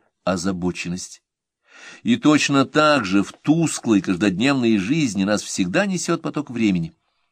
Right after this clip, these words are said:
Но рано или поздно наступает момент, когда нам самим приходится взвалить на себя и нести груз времени. Мы живём будущим. Завтра, позже, когда ты добьёшься положения, с возрастом ты поймёшь.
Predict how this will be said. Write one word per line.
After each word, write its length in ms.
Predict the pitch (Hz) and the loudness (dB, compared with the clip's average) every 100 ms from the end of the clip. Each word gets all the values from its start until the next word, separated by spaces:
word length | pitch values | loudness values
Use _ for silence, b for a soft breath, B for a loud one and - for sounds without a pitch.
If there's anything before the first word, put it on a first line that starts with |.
| _ | _
Но 180 | - 82 | -6 -2
рано 360 | 87 170 214 202 | 2 2 2 0
или 160 | 180 | -2
поздно 480 | 175 120 107 80 85 B B B B | -2 0 0 0 -8 B B B B
наступает 680 | 113 113 147 233 233 143 98 | -4 -2 0 2 4 2 0
момент, 460 | 98 98 92 87 | 2 4 2 0
когда 240 | - 90 92 | -4 -2 0
нам 180 | 104 | 0
самим 380 | 98 110 117 190 | 0 -2 0 0
приходится 560 | 175 185 196 202 - 196 | -2 -4 -4 -6 -6 -6
взвалить 460 | 147 156 190 175 | -2 -2 -2 -6
на 100 | 170 | -8
себя 400 | 165 156 135 110 b b - | -6 -4 0 0 b b -4
и 120 | 95 | 0
нести 460 | 95 - - 90 | 0 -2 -6 -4
груз 320 | 92 143 143 110 | -2 -2 -2 0
времени. 380 | 104 90 82 - _ _ _ _ _ _ _ _ _ | 0 0 -4 -12 _ _ _ _ _ _ _ _ _
Мы 160 | 202 240 | -2 2
живём 320 | 156 123 107 | 4 4 2
будущим. 540 | 98 95 87 - 85 B B B | 2 0 -2 -4 -6 B B B
Завтра, 680 | 90 147 214 - 190 190 175 _ _ | -2 0 0 -2 -4 -4 -6 _ _
позже, 560 | - 190 175 147 170 170 - | 2 2 2 -2 -6 -6 -8
когда 240 | 120 117 | -2 0
ты 120 | 110 | 0
добьёшься 460 | 101 107 120 101 92 | 0 2 2 0 -2
положения, 640 | 85 90 87 160 190 175 160 _ _ | 0 2 2 2 0 -2 -6 _ _
с 140 | - - | -8 0
возрастом 460 | 165 127 98 95 | 2 2 0 -4
ты 100 | 90 | -4
поймёшь. 600 | 85 87 90 123 170 - | 0 2 2 2 0 -6